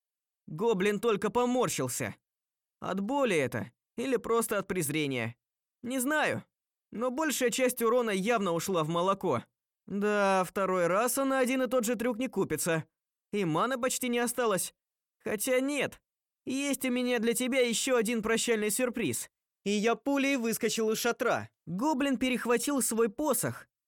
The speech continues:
и бросился за мной. Это зря. Я ещё ни разу не видел, как активируется электрическая ловушка. С неба раздался гром, и в гоблина угодило сразу несколько молний, будто он непризнанный сын клана Маклаудов.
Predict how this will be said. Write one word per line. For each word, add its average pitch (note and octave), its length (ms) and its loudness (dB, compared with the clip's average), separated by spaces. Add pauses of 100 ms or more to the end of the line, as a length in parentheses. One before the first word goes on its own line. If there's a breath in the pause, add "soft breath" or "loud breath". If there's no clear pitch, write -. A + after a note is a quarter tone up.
(120)
и A3 120 -2
бросился B3+ 560 0
за B3+ 180 2
мной. E3 380 0 (580)
Это B3+ 400 -2
зря. D3+ 480 2 (580)
Я G3+ 220 0
ещё A#3+ 260 0
ни A#3+ 120 2
разу A3 340 2
не G3+ 180 0
видел, F#3 320 0
как F3+ 200 -2
активируется A3 640 0
электрическая A3 720 0
ловушка. G#3+ 560 0 (640)
С - 120 -8
неба B3 360 0
раздался F#3+ 540 2
гром, G3+ 380 0 (420)
и F#3 120 0
в F3+ 100 -4
гоблина G3+ 440 0
угодило G3 480 0
сразу B3 480 0
несколько A#3 540 0
молний, G3+ 520 0 (360)
будто G#3 320 -2
он G3+ 120 0
непризнанный G3 560 0
сын A3 240 -2
клана G3+ 340 0
Маклаудов. G3 680 0